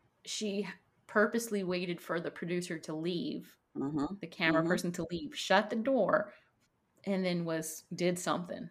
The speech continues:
Speaker 1: I don't even know what, but probably scared Zach out of his mind, like he was gonna get stabbed or something.
Speaker 2: I'm one hundred percent certain she was in his face.
Speaker 1: Mm-hmm. So he's wheeling out his suitcase,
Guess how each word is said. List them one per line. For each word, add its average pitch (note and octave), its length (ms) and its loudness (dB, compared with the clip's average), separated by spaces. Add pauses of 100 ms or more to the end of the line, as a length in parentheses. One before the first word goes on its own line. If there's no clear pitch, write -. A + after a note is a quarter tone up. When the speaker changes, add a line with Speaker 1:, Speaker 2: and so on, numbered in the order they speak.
(100)
Speaker 1:
I F3 200 -2
don't F3 120 -2
even D#3+ 200 -6
know D#3+ 160 -6
what, D#3+ 400 -8
but - 240 -4
probably F3 240 2
scared E3 420 -6
Zach D#3 300 0
out D#3 80 0
of D3 60 -6
his D3+ 120 -8
mind, D#3 340 -4
like D3+ 140 -12
he - 60 -10
was D#3 80 -10
gonna - 140 -14
get - 160 -14
stabbed - 800 -2
or - 80 -6
something. - 540 -8 (800)
Speaker 2:
I'm D#3 320 6
one E3 160 8
hundred E3 240 6
percent D#3 400 4
certain C#3 280 6
she C#3 160 0
was C3+ 140 0
in C3 80 4
his C3 160 2
face. C3+ 400 0 (340)
Speaker 1:
Mm-hmm. G#3+ 500 8 (840)
So G#3 320 10
he's A#3+ 280 8
wheeling A#3 320 6
out G#3+ 200 6
his F#3+ 360 2
suitcase, A3 1000 0